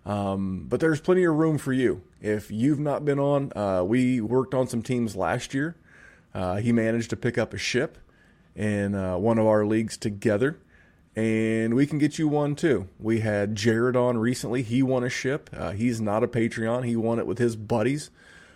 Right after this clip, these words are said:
But I'd love to have you on. I am booked up through the month of March, but the month of April, as of the recording of this show,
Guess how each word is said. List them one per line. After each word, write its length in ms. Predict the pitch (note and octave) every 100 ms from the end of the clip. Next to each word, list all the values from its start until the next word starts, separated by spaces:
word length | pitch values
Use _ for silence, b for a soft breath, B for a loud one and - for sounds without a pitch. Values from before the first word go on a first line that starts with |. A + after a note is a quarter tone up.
| b
But 100 | -
I'd 100 | D3
love 200 | D3+ D#3
to 80 | D#3+
have 200 | E3 D#3+
you 160 | D#3+ E3+
on. 200 | F2+ -
I 140 | A2+
am 160 | A#2+ A#2
booked 280 | C3 B2+ C3
up 200 | A#2+ -
through 640 | - C3 B2+ D3 F#3 F#3 -
the 180 | A#2 A#2+
month 400 | A2+ A#2+ C#3 -
of 200 | A2 G#2+
March, 600 | G#2+ F2 B2 E3 - - _ _ _
but 520 | - G#2+ D#3 A2 - - _ _ _ _ _ -
the 80 |
month 280 | G#2+ A#2 D3
of 120 | E3+ -
April, 520 | C3 C3 C3 B2 A#2+ -
as 320 | A2 G#2 B2
of 160 | B2+ B2
the 100 | A#2+
recording 600 | A#2+ - B2 A#2+ C3 B2
of 240 | A2+ A#2
this 140 | B2
show, 480 | B2 - C#3+ F#2+ E2+